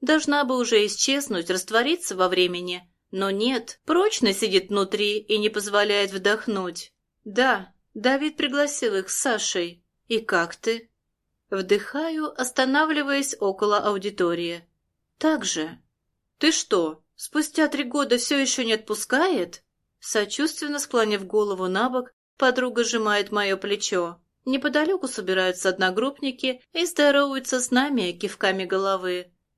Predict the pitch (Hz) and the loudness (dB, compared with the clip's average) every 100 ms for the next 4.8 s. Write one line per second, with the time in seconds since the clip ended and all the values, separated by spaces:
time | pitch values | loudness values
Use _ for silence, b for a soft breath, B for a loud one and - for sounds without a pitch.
0 | - 277 302 339 320 320 - - 240 233 | -4 -4 -2 0 0 0 -2 2 2 2
1 | 226 214 180 226 277 208 185 202 190 - | -4 -6 0 2 2 0 0 -4 -4 -4
2 | 190 202 208 202 175 180 175 170 170 _ | -2 0 0 0 0 -2 -2 -4 -4 _
3 | _ _ _ - 185 294 359 240 175 180 | _ _ _ -6 0 2 2 2 2 0
4 | - 196 - - 196 196 202 202 | 0 -2 -2 -2 0 2 0 -2